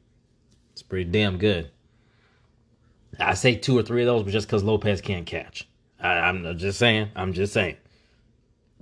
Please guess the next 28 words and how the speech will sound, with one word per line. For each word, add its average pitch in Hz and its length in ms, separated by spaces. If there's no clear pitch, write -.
Beal, 131 320
twenty-six 156 680
points, - 440
five 143 260
turnovers, 92 480
one 127 260
block, 104 440
two 185 280
steals, - 560
six - 340
assists, 131 440
five 135 400
rebounds, 110 600
three 147 140
of 139 140
five 120 300
from 107 160
the 101 60
free 131 220
throw 113 220
line, 107 340
one 123 140
of 110 120
five 104 240
from 95 160
three, 107 480
uh, 113 40
uh, 101 460